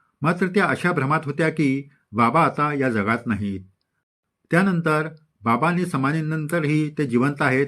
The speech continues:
हे सिद्ध करण्यासाठी त्यांना अनेक अनुभव दिले. हे अनुभव आपणासही शिकवण देतो की श्री साईबाबा आजही जिवंत आहेत.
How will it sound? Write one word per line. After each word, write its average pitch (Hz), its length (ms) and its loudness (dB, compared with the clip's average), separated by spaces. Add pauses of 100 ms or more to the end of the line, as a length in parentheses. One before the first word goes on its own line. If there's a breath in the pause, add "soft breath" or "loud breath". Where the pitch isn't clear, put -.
हे 131 80 -6
सिद्ध 113 280 -4
करण्यासाठी 135 720 -2 (240 soft breath)
त्यांना 143 220 0
अनेक 135 320 -2
अनुभव 107 280 2
दिले. 98 440 -4 (680)
हे 170 60 4
अनुभव 170 380 2
आपणासही 147 640 -2
शिकवण 139 320 -4
देतो 135 260 0
की 131 360 0 (240 soft breath)
श्री 165 220 -2
साईबाबा 147 520 0
आजही 131 420 0
जिवंत 113 380 0
आहेत. 101 320 -2